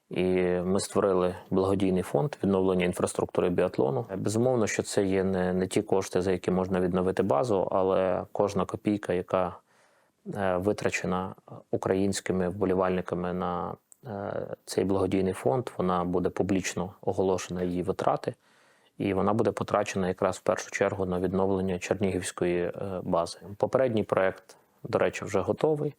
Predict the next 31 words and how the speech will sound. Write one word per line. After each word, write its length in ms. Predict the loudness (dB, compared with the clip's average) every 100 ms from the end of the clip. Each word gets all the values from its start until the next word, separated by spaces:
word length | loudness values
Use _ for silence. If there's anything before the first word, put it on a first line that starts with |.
| _ _ -20 _ _ -4
Е, 300 | 0 0 0
стосовно 500 | -2 -4 2 2 2
того, 220 | 2 2
як 200 | 2 2
би 60 | 0
ця 160 | 0
могла 260 | -2 0 0
база 280 | 2 2 0
виглядати, 640 | -2 -2 0 0 0 0
я 80 | 0
вам 140 | 0
скажу, 320 | -2 -2 0
що 320 | -2 0 -2 -2 -10 -20 -20 -4
якщо 280 | -4 0 0
ми 140 | 2
її 120 | 4 2
відновимо, 540 | 2 2 2 2 0
то 120 | -4
це 160 | -4 -2
буде 240 | 0 2
одна 240 | 2 2 -2
з 60 |
кращих 460 | 0 -2 0 -6 -8 -14 -20 -16
в 100 | -4
Європі 380 | -2 2 2 2
тренувальних 640 | -2 0 2 2 0 -2 0
баз, 400 | 0 0 -4 -10
і 60 | -8
в 80 |
тому 240 | -2 0 0
числі, 420 | -6 -2 0 0